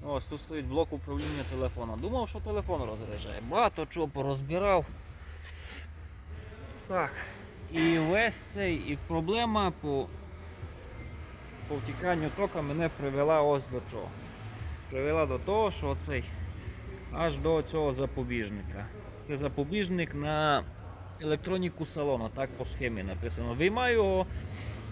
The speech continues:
дивлюся на тестер. Тестер отут.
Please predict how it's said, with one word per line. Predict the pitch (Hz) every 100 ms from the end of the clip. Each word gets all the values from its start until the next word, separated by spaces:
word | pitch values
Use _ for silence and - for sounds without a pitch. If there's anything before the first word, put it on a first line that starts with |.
| 160
дивлюся | 190 175 151 175
на | 156
тестер. | 156 208 202 - 170 147 135 - - - - - - - - - - -
Тестер | 156 147 147 131 -
отут. | 160 - 247 233